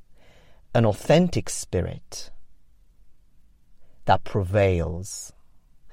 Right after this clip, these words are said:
when we decide it doesn't matter what our body is. It doesn't matter what the past is. It doesn't matter what we've become. And that line, when the mind is warping around the body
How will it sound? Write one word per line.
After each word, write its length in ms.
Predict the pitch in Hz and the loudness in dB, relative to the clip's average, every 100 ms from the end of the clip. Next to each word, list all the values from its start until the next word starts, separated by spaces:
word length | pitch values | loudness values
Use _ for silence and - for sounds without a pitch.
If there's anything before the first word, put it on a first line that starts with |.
| - - | -14 -2
when 160 | 98 104 | 2 4
we 140 | 127 | 4
decide 500 | 135 131 - 92 95 | 4 0 4 6 6
it 120 | 92 - | 2 4
doesn't 340 | 117 135 139 | 6 6 4
matter 420 | 131 127 - 90 | 2 2 -2 -2
what 440 | 82 85 107 104 - | -2 2 6 6 4
our 140 | 104 | 0
body 480 | 95 - 98 95 - - | 0 -2 -2 -2 -6 -8
is. 840 | 82 82 82 113 - - - - - - _ - - - - - - - - - | -8 -8 -10 -14 -16 -18 -20 -20 -20 -20 _ -20 -20 -20 -18 -18 -20 -20 -18 -4
It 80 | 107 | 4
doesn't 300 | 131 160 147 | 8 8 8
matter 280 | 156 160 123 | 4 4 0
what 140 | 98 | 0
the 80 | 80 | -2
past 580 | - 110 110 113 - 87 | 2 8 8 8 -4 -12
is. 520 | - 92 - - - - - - - - - - _ - - - | -12 -14 -16 -18 -18 -20 -20 -20 -20 -20 -20 -20 _ -18 -16 -6
It 120 | 98 | 0
doesn't 280 | 104 147 190 | 6 6 6
matter 240 | 170 165 123 | 0 2 0
what 100 | 113 | 2
we've 220 | 113 - | 0 -4
become. 560 | - - - 120 87 - - | -10 -4 2 2 2 -2 -4
And 200 | - 113 | 2 6
that 200 | 156 175 | 6 6
line, 480 | 120 120 127 87 85 - - | 6 8 8 4 0 -4 -2
when 180 | 107 107 | 2 2
the 80 | 104 | 2
mind 800 | 110 131 156 92 82 95 87 - - - - - - - - - | 4 4 4 2 0 -4 -6 -10 -12 -16 -18 -18 -20 -20 -10 -2
is 180 | 107 101 | 0 0
warping 600 | 98 113 127 - 143 - | 0 4 4 2 -6 -2
around 440 | 104 101 98 98 | -2 2 2 0
the 80 | 92 | -4
body 520 | 87 95 98 120 151 | -2 0 0 -2 -4